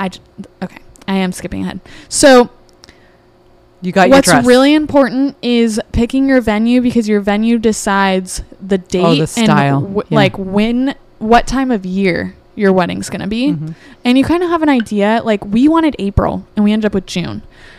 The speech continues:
Speaker 1: A lot of venues book
Speaker 2: You wanted April
Speaker 1: extremely
Speaker 2: what?
Speaker 1: fast.
Speaker 2: April.
Speaker 1: April twenty-fifth.
Speaker 2: Because
Speaker 1: All you need is a light sweater 'cause it's not too hot,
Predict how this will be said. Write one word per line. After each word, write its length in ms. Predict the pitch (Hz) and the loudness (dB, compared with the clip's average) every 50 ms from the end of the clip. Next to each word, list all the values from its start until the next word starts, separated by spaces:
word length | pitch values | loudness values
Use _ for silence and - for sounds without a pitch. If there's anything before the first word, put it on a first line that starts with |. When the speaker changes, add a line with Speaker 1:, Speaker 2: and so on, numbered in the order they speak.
| - - _ _ _ _ | -20 -20 _ _ _ _
Speaker 1:
A 100 | 226 226 | 2 4
lot 340 | 226 226 220 214 208 214 220 | 4 4 4 4 4 4 4
of 140 | 269 277 247 | 4 2 2
venues 500 | - 240 240 247 247 247 240 247 214 202 | 2 2 4 4 4 4 4 2 0 0
book 160 | - 202 190 | 2 2 4
Speaker 2:
You 80 | 175 165 | 4 4
wanted 180 | 170 170 165 160 - | 4 2 2 0 2
April 120 | - 165 | 2 0
Speaker 1:
extremely 460 | 156 - - 165 156 233 240 254 262 | 2 4 4 4 4 6 6 4 4
Speaker 2:
what? 80 | 262 247 | 2 0
Speaker 1:
fast. 600 | - - 202 180 180 180 190 202 208 - - 185 | -2 -4 -2 -2 -2 -2 -4 -8 -10 -12 -8 -8
Speaker 2:
April. 420 | 175 - - - 190 190 185 185 180 | -8 -8 -8 -8 -8 -6 -6 -6 -2
Speaker 1:
April 260 | 220 220 220 277 302 | -2 -2 0 -2 -2
twenty-fifth. 760 | 302 - 320 339 339 320 - 277 254 247 254 262 254 - _ | -2 -4 -6 -8 -8 -8 -6 -4 -2 -2 -2 -4 -6 -8 _
Speaker 2:
Because 760 | - 202 185 - - 226 226 202 185 180 180 180 - - - - - _ _ _ _ _ _ _ _ _ _ _ | 0 0 0 2 4 4 4 6 4 2 2 -2 -6 -14 -18 -20 -20 _ _ _ _ _ _ _ _ _ _ _
Speaker 1:
All 160 | - 202 208 233 | -8 -6 -6 -4
you 140 | 262 285 | -4 -6
need 180 | 277 277 277 277 | -6 -6 -6 -6
is 140 | 269 254 233 247 | -6 -6 -8 -8
a 40 | |
light 240 | 240 240 254 269 - | -6 -6 -6 -6 -8
sweater 480 | - - - 226 202 - 180 - - - - _ _ _ _ _ _ _ | -12 -12 -10 -10 -10 -10 -12 -16 -16 -20 -20 _ _ _ _ _ _ _
'cause 140 | - - 185 | -12 -10 -10
it's 140 | 180 - - | -10 -8 -8
not 160 | 196 202 247 | -10 -12 -12
too 120 | - - - | -14 -20 -12
hot, 300 | - 302 285 285 294 - | -8 -6 -6 -6 -6 -8